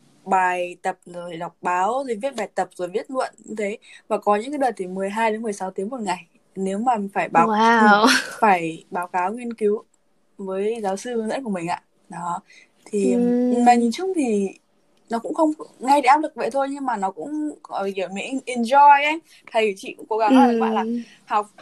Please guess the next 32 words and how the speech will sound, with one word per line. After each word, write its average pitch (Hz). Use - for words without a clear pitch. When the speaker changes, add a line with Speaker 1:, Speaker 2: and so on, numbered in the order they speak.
Speaker 1:
gì 262
thì 240
học 220
hay 247
làm 233
gì 208
thì 208
làm, 190
cố 202
gắng 202
là 247
để 165
mình 185
thực 196
sự 208
là 190
enjoy 202
cái 220
quãng -
thời 269
gian 226
để 185
mình 170
học 180
đó, 170
nó 233
không 277
phải 214
là -
áp 302
lực 269
ấy. -